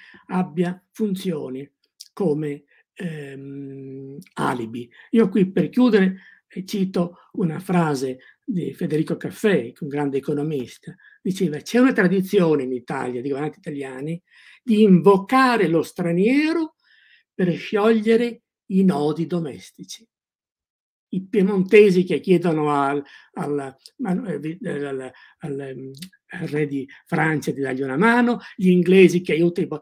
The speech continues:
ecco, allora proviamo, proviamo a capire, no? No? Mm, non sono solamente pro conso i nostri governanti,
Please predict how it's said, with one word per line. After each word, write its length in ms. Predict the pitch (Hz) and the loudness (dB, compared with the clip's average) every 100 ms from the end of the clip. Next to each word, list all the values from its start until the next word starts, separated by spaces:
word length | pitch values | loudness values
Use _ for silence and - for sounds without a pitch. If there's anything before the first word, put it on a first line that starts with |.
| _ - | _ -8
ecco, 340 | 185 - 226 | -6 -8 -8
allora 300 | 196 226 208 | -4 -4 -4
proviamo, 720 | 202 208 262 339 339 147 113 - _ _ | -4 0 2 2 0 -2 -6 -14 _ _
proviamo 420 | 190 196 277 269 | -2 0 4 4
a 100 | 185 | 2
capire, 760 | 180 - 247 277 294 277 - _ | -8 -4 0 2 2 -2 -10 _
no? 420 | 180 196 226 - _ _ - | 0 0 -2 -8 _ _ -6
No? 380 | 180 214 - _ _ _ _ - | -4 -4 -8 _ _ _ _ -8
Mm, 460 | 180 165 160 160 175 - _ _ _ | -8 -8 -12 -14 -18 -20 _ _ _
non 280 | 214 285 254 | 2 4 4
sono 280 | - 285 214 | 2 2 2
solamente 720 | - 165 170 170 160 147 147 | 0 -2 0 -2 -4 -4 -6
pro 240 | 165 147 - | -4 -6 -4
conso 420 | 190 143 131 147 | -4 -4 -8 -12
i 40 | |
nostri 220 | 135 143 | -12 -12
governanti, 760 | 127 120 120 117 - 113 - | -12 -10 -10 -14 -16 -20 -18